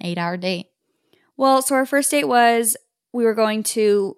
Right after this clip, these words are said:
Speaker 2: Jesters, which is an improv comedy show, at, like, six P M.
Speaker 1: Mm-hmm.
Speaker 2: And then we were gonna, it was, like, an hour or something, and then we were gonna go to dinner, or get dinner and bring it back to his house. That was
Speaker 1: Okay.
Speaker 2: the date.
Speaker 1: Well, you were also with friends, though.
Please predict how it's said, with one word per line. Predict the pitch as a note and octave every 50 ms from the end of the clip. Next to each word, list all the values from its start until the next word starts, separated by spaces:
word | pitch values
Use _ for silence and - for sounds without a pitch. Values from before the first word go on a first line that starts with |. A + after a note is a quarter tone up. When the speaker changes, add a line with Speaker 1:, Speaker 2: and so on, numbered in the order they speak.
| _ -
Speaker 2:
Jesters, | A3+ - A3 G#3 G3+ - - G3 G3 G3
which | G#3 G3 -
is | G#3 G3+
an | G3 G3
improv | G3 G3+ G3+ G3+ G3 G3 F#3+ -
comedy | - G3 F#3 F#3 E3 - -
show, | - - - - F#3+ F#3+ - -
at, | - G#3 -
like, | G3 G3 -
six | - - - G3+ G3+ - - - - - - _
P | - - G#3
M. | G3 G3+ G#3 A3 C4+ D4 - _ _ -
Speaker 1:
Mm-hmm. | A#3+ A#3 A3+ G3+ F#3+ A3 B3+ -
Speaker 2:
And | B3 B3 B3
then | A#3+ A#3 A3+
we | A3 G#3+
were | G#3 G#3 G#3 G3+ G3
gonna, | G#3 G#3 G#3 G3+ G3 - _ -
it | - A3
was, | G3 F#3+
like, | G3 G3
an | G3 G3
hour | G3 G3 G3 F#3+ F#3+ F#3+
or |
something, | G3 - G#3+ G3+ G3 - G#3 G3+ -
and | G#3 G#3+
then | G#3
we | G3
were | F#3+
gonna | G3 F#3 F#3
go | F3+ F#3
to | F#3 F#3
dinner, | F#3 - G3 F#3+ F#3+ F#3 F#3 G3+ G3+ _ _ _ _ _ _ _ _ _ _ _ _ _ _ -
or | B3+ A#3 A3 G3+ - - A3 G#3 -
get | B3+ A3 C#3 A3
dinner | A3+ G#3+ G#3+ G#3 G#3
and | G3+ G3+
bring | G#3 G3+ G3
it | E3+
back | - F3+ E3+ -
to | -
his | - F#3+ - -
house. | - - - - - - - -
That | A3+ A3 A3+
was | A3+ A3
Speaker 1:
Okay. | A3 A3
Speaker 2:
the | G#3
date. | G#3 B3
Speaker 1:
Well, | F4 E4
you | C#4+ F#4
were | F#4+ F4
also | D#4 C#4+ C#4 - B3
with | G3+ -
friends, | - - F#3+ G#3 G3+ G#3 -
though. | - - -